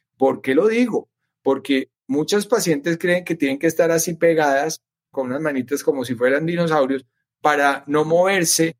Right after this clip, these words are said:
y eso va a ser mejor el resultado de la cicatrización. Y es totalmente contrario, porque después vas a tener dolores crónicos en el hombro que va a tocar que recibas fisioterapia para me-, manejar el hombro congelado que pudieras hacer. Entonces, es importante que entendamos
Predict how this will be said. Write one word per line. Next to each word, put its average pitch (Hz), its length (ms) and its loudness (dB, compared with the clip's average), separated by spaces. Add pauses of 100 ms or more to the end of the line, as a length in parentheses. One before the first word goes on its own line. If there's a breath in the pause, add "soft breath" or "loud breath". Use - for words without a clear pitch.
y 147 140 4
eso 139 240 2
va 151 80 2
a 143 40 0
ser 147 340 0
mejor 151 520 0
el 151 80 -4
resultado 123 440 -4
de 135 40 4
la 135 40 -2
cicatrización. 110 760 -8 (320)
Y 143 160 2
es 127 160 -2
totalmente 151 640 -2
contrario, 120 640 -2 (220)
porque 143 260 0
después 131 300 0
vas 139 180 2
a 165 80 0
tener 131 320 0
dolores 151 400 2
crónicos 156 540 0
en 135 80 2
el 131 120 -2
hombro 131 360 0 (200)
que 139 140 2
va 127 120 0
a 123 40 -2
tocar 143 420 0
que 147 140 0
recibas 127 420 0
fisioterapia 123 720 0
para 131 320 0
me-, 135 300 -4
manejar 120 400 0
el 123 120 2
hombro 131 280 0
congelado 113 480 -2
que 120 100 -8
pudieras 107 380 -8
hacer. 101 240 -8
Entonces, 139 480 -4 (200)
es 143 160 2
importante 170 580 -2
que 175 100 -4
entendamos 123 600 -4